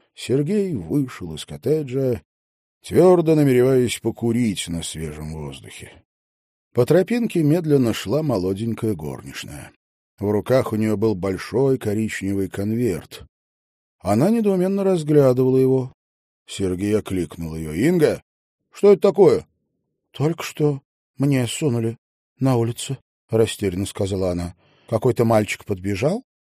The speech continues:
и положил прямо в руки». «Макар!» позвал Сергей, приоткрыв дверь.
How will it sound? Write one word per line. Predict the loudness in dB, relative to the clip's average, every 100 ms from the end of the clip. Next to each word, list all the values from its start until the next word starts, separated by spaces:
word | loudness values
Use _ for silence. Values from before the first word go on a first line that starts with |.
| _
и | -18
положил | -10 -8 -8 -6 -6
прямо | -2 -2 0 0
в |
руки». | -2 -6 -8 -12 _ _ _ _ _
«Макар!» | -2 -2 4 6 6 4 -2 _ _
позвал | 0 2 2 -2 -2
Сергей, | -8 -8 -2 -2 -2
приоткрыв | -2 -2 -2 -4 -6
дверь. | -4 -4 -4 -6